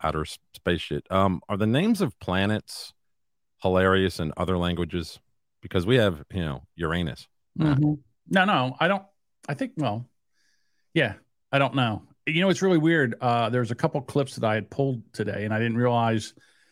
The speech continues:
Speaker 2: that they were in another language until I looked at 'em this morning.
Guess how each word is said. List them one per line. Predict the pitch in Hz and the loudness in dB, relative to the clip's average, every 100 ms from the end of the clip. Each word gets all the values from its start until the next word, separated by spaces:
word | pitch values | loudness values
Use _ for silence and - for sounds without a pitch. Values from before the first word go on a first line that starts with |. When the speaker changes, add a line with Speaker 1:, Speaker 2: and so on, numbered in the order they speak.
| _ - | _ -2
Speaker 2:
that | 131 | 2
they | 135 | 4
were | 127 | 4
in | 120 | 4
another | 120 123 117 | 4 4 4
language | 117 127 139 117 107 98 - - _ _ _ _ - | 4 4 2 2 0 -2 -10 -18 _ _ _ _ -2
until | 120 - 131 | -2 4 4
I | 120 113 113 127 | 6 4 0 0
looked | 127 131 | 0 2
at | 123 | 2
'em | 120 | 2
this | 107 - | 0 0
morning. | 135 143 127 107 104 | 2 4 2 0 -4